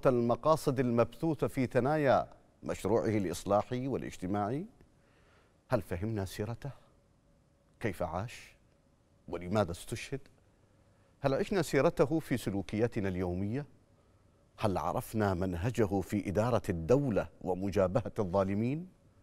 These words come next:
أم إننا اتكأنا على مشروعه كواجهة أو جسر يوصلنا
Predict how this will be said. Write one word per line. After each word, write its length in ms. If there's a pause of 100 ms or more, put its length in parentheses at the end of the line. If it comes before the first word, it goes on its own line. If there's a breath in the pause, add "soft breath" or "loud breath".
(340 soft breath)
أم 100
إننا 260
اتكأنا 560
على 300
مشروعه 680
كواجهة 680 (300 loud breath)
أو 120
جسر 360 (140)
يوصلنا 760